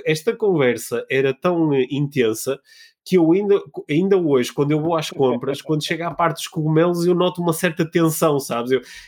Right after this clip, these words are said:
Speaker 1: no outro dia fui, estava com a minha filha nas compras e disse, "Ó, Liv, escolhe os cogumelos."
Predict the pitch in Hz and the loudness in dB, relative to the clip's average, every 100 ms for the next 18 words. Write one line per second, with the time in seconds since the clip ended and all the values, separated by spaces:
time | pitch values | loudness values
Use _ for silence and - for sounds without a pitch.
0 | _ 151 170 165 175 175 170 151 151 139 | _ 2 2 2 2 2 2 0 -2 -2
1 | - - 147 160 156 156 160 151 175 165 | -8 -6 0 0 0 0 0 0 2 2
2 | 160 165 156 143 143 147 160 131 - 156 | 0 0 0 0 0 -2 0 0 0 2
3 | 170 127 - - - 156 160 - - 175 | 2 0 -6 -12 -4 0 0 -2 -6 -2
4 | 185 185 165 156 | 2 2 2 -2